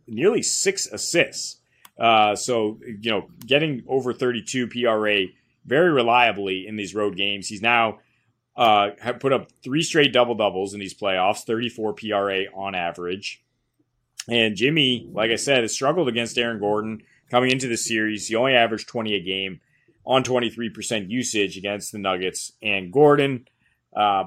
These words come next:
Bam, you know, bigger on the road than,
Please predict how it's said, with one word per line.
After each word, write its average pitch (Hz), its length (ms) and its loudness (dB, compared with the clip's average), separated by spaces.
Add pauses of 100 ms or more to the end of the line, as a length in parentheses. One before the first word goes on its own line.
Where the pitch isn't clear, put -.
Bam, 127 480 4 (200)
you 135 100 -6
know, 90 200 -6
bigger 131 480 2
on 113 240 0
the 107 60 -4
road 117 420 2
than, 110 260 -6